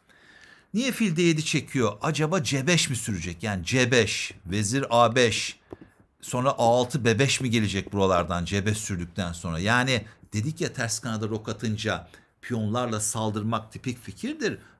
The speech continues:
Paulsen büyük olsa bunu hazırlıyor ama burada görmediği bir hamle var. Fil D yedi hamlesi rakibe fırsat veriyor. Videoyu durdurup düşünebilirsiniz.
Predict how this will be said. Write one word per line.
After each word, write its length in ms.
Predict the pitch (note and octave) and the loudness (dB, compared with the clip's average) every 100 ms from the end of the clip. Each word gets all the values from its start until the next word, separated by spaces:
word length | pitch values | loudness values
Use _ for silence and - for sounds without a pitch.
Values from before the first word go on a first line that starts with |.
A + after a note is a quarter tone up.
| _ | _
Paulsen 520 | - C#3+ C#3+ F3+ B2 | -6 -6 -4 -6 -4
büyük 220 | A2+ F3 | -4 -4
olsa 340 | D3 A2+ A3 F3+ | -6 -6 -6 -2
bunu 180 | F#3+ D#3 | 0 2
hazırlıyor 480 | A#2 G2 E2+ D#2+ - | 2 0 -2 -6 0
ama 420 | E3+ F#3+ G2+ D#2 - _ _ _ | 2 4 0 -4 -14 _ _ _
burada 180 | D2+ A2 | -10 -8
görmediği 560 | G#2 C3 B2+ F2+ C#3+ | -6 -6 -6 -8 -6
bir 80 | B2+ | -6
hamle 320 | E2 F2 E2 D#2+ | -8 -8 -8 -10
var. 180 | - - _ _ _ _ _ | -18 -20 _ _ _ _ _
Fil 280 | - G3 A2+ | -6 -6 -2
D 60 | |
yedi 240 | G#2 A#2 F#3 | -2 -2 -4
hamlesi 460 | D3+ A2+ F#2+ D#2+ | -4 -6 -6 -6
rakibe 540 | A#2+ E3 B2+ G2 A#2+ D#3 - _ _ | -6 -6 -8 -6 -6 -8 -16 _ _
fırsat 560 | - A2 - E3 - | -8 -2 2 0 -2
veriyor. 300 | G2+ F2 D#2+ | -6 -4 -2
Videoyu 340 | A2 - C3 G#2 | -4 -2 -4 -2
durdurup 360 | G#2+ A2+ C3 | -4 -4 -8
düşünebilirsiniz. 960 | G2+ - A2+ A2+ A#2 G#2+ F2+ B2+ E3 - | -10 -8 -6 -4 -2 -4 -4 -4 -4 -6